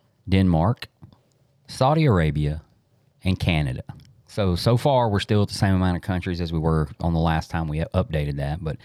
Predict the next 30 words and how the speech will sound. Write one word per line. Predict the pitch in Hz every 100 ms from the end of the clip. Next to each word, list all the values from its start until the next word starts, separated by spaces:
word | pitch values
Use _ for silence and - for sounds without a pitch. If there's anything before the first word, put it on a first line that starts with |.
| - - - -
I | 85
really | 104 101 92
do | 90
like | 85 87 -
to, | 80 78
to, | - 80 - -
to | 85
mention | 92 101 87 76
the, | 76 71 _
the | 85 82
other | 85
countries | 85 92 82 80
that | 76 82
listen | 90 - 82
to | 76 71
us. | 87 -
And | 80 76 - - - - - _ -
we | 113
got | 131 123 -
some, | 101 95
a | 92
couple | - 147 113
of | 92
shout | - 98 90
outs | 85 80 -
here. | 85 80 85 110 101
I | 95
gotta | 90 78
find | - 95 87
'em, | 76 104